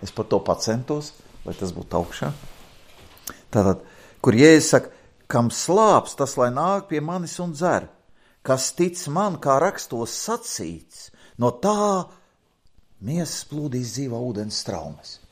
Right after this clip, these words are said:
No tā ekoilijās, no viņa bēdara. Tā viņi iekšā. Nu, kad mēs pienāksim pie trīsdesmit astotā panta, mēs par to runāsim, ja?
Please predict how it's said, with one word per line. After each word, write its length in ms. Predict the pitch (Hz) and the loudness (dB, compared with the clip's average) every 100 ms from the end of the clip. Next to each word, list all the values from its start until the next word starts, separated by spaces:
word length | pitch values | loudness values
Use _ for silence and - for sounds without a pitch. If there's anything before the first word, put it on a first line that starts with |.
| _ _ - - | _ _ -20 -2
No 120 | 113 | -2
tā 460 | - 123 120 123 123 - - _ _ _ - - | 6 10 12 12 8 -4 -20 _ _ _ -12 -8
ekoilijās, 1040 | 110 - 117 113 107 123 113 90 82 - | -8 -2 0 2 2 2 2 2 0 -6
no 120 | 101 | -6
viņa 500 | 95 127 123 117 101 - - _ _ _ _ _ _ _ - _ - - | -2 -2 0 2 2 -2 -16 _ _ _ _ _ _ _ -20 _ -18 -4
bēdara. 480 | 175 208 - 82 - - - - - - - - _ - _ - _ _ _ | 0 0 0 -4 -12 -20 -20 -20 -20 -20 -20 -20 _ -20 _ -20 _ _ _
Tā 80 | 92 | -8
viņi 220 | 98 123 | -2 2
iekšā. 360 | 180 175 - 76 - - - - - _ _ - - _ - _ _ _ _ - - - _ _ - - - - - - - - - - - - _ _ _ _ - - - - | 0 0 -8 -12 -14 -20 -20 -20 -20 _ _ -20 -20 _ -20 _ _ _ _ -20 -20 -20 _ _ -20 -20 -20 -20 -20 -20 -20 -20 -20 -20 -20 -20 _ _ _ _ -20 -20 -20 -10
Nu, 140 | - 127 - - | -6 -6 -8 -6
kad 80 | 110 | 2
mēs 220 | 107 110 | 4 4
pienāksim 400 | 151 123 101 107 | 6 6 6 2
pie 80 | 95 | -2
trīsdesmit 380 | - 95 - 104 | -2 -4 0 -2
astotā 280 | - 92 90 | -2 -2 -2
panta, 300 | - 113 113 92 | 0 -2 0 -4
mēs 140 | 90 | -4
par 80 | 87 | -6
to 120 | - 82 | -6 -6
runāsim, 460 | 69 67 - | -6 -12 -12
ja? 80 | 85 | -6